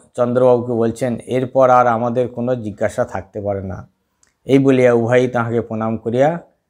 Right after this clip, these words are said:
বাহিরে আসিলাম। গাড়ির সামনে দাঁড়াইয়া বিহারীবাবু বললেন, এমন কথা কোনোদিন শুনিনি, এই নিরক্ষর সাধুটি এসব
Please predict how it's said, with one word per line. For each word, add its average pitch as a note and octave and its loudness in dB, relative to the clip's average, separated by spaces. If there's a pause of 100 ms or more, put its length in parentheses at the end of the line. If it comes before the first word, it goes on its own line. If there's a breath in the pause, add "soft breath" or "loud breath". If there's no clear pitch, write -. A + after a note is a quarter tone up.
(220)
বাহিরে G#2+ 0
আসিলাম। G#2 -4 (760)
গাড়ির B2+ 4
সামনে B2 -2
দাঁড়াইয়া A2+ 2
বিহারীবাবু A#2 -2
বললেন, G#2+ -2 (460)
এমন D3+ 2
কথা D3 4
কোনোদিন D3 0
শুনিনি, A2+ -2 (360)
এই B2 0
নিরক্ষর C#3 2
সাধুটি A#2 -4
এসব A#2 -4